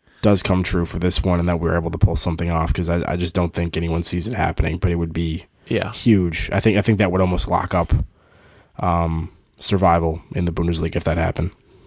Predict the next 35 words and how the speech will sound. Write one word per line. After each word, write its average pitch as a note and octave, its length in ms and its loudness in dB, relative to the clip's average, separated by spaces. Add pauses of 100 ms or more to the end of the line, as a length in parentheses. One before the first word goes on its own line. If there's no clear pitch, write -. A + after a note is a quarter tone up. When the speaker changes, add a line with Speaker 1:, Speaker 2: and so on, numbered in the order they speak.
(140)
Speaker 2:
Yeah, G3+ 240 4
absolutely. A#2+ 800 0
And A#2 120 -6
then A#2 240 -4
if A#2 160 -6
we C#3 80 -2
could A2+ 420 -4
somehow B2+ 300 -2
get A#2 160 0
a A2 40 0
win B2 440 0
and B2 640 0 (500)
de-, B2 180 4 (160)
make C3 280 2
sure C3+ 220 6
someone C3 200 4
else A#2+ 160 4
doesn't A#2 140 0
get A#2+ 100 4
a G#2 40 2
title, F#3+ 480 2 (580)
I'm B4+ 140 4
all A4+ 100 4
for G#4 240 2
that. A#2 260 0 (400)
But, C#3+ 500 2
uh, C3 500 0
it's D3 240 -8
some D#3 120 -2
daunting D3 380 2
games C3 280 0
coming B2 260 0
up. A#2+ 180 0
You G#2+ 180 -4
know, A#2 260 -4